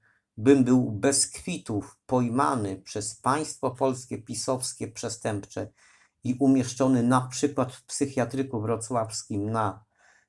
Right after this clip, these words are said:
bezterminowy pobyt, to nie mógłbym się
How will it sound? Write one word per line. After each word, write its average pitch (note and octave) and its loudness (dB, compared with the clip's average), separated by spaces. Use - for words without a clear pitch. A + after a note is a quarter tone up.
bezterminowy A#2 0
pobyt, A2 0
to A#2 0
nie C3 4
mógłbym A2+ 2
się A#2+ -2